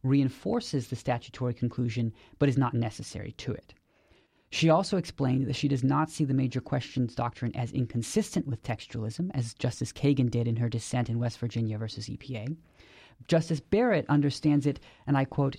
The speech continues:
"to emphasize the importance of context when a court interprets a delegation to administrative agencies.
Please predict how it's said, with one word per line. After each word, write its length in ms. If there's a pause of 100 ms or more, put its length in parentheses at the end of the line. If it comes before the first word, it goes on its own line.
"to 200
emphasize 720
the 120
importance 440
of 140
context 720 (220)
when 140
a 40
court 240
interprets 540
a 20
delegation 580
to 80
administrative 540
agencies. 680